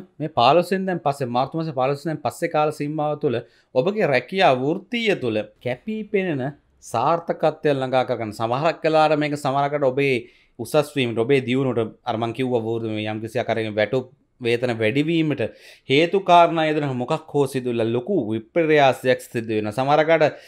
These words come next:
අර රැකියාව තුළ ප්‍රශ්න ගැටලු පැති-, පැවතිච්චාට ඒ රැකියාව වෙනස් වෙන ඉඩකඩ පවතිනවා. එහෙම නැත්නම් රැකියාව තුළ යම්කිසි සිදු ප්‍රශ්න ගැටලු නැති වෙන ඉඩකඩ පවතිනවා.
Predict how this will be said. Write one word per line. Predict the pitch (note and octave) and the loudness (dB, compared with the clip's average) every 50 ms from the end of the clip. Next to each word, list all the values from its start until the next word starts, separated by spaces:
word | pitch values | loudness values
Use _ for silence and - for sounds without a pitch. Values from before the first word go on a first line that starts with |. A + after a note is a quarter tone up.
| - - - _ | -20 -20 -14 _
අර | - G2 G2+ G#2 G2 | -2 0 2 2 2
රැකියාව | G#2 G#2 G#2 - D3 D3+ D#3 D3+ | 2 0 2 4 4 4 4 4
තුළ | D#3+ D#3 C#3 B2+ | 4 2 2 2
ප්‍රශ්න | - A#2 A2+ - - D#3 | 2 0 0 0 -2 -2
ගැටලු | D#3+ D#3+ D#3+ D#3 D#3+ E3+ E3 | 0 0 0 0 0 -2 0
පැති-, | - - E3 E3+ E3 | 0 0 0 0 -2
පැවතිච්චාට | D3+ E3 D#3+ E3 E3 E3+ E3 - F#3 F3 E3+ F3 | 0 0 0 0 0 -4 -2 -2 -2 -2 -2 -2
ඒ | C#3 C#3+ C#3+ | -4 -2 0
රැකියාව | C#3+ C#3 C#3 - E3+ F3 F3 E3+ D#3 | 0 0 -2 0 2 4 4 4 4
වෙනස් | D#3 D#3 F3 E3+ - | 4 0 0 -2 -2
වෙන | F#3+ F3+ F3+ | -4 -4 -4
ඉඩකඩ | F3+ F3+ F3+ E3+ | -4 -4 -2 -2
පවතිනවා. | E3+ F#3 F#3+ F#3+ F3 F3 C3+ A2 A2+ - - - _ | -2 0 -2 -2 -2 -2 -4 -6 -8 -10 -16 -20 _
එහෙම | _ - C#3+ | _ -4 -2
නැත්නම් | E3 F3 E3 F3 D3+ | -2 0 2 2 2
රැකියාව | C#3 C3+ C3 - D#3+ D#3+ E3 E3 E3+ E3+ | 2 0 0 0 0 2 2 4 2 2
තුළ | E3+ F3+ E3+ E3 D3 C3+ - - _ _ _ | 2 2 2 4 2 2 0 -6 _ _ _
යම්කිසි | B2+ C3 C#3 D3 D#3 C#3+ | -6 -4 -4 -4 -6 -6
සිදු | C#3+ D#3+ D#3+ D#3+ D3 | -6 -4 -4 -4 -2
ප්‍රශ්න | - - B2+ - - D#3 D3+ | -2 -2 -2 -2 -2 -4 -4
ගැටලු | D#3+ D#3 F3 D#3+ | -4 -2 -2 0
නැති | C3+ C3 B2+ - | 0 0 0 0
වෙන | E3+ F3+ F3 | -2 -2 -2
ඉඩකඩ | F3 G3+ F#3 F3+ F3 | -2 0 0 0 2
පවතිනවා. | F3+ F3 E3+ C#3+ A2+ G#2 F#2 | 2 0 0 0 -4 -8 -10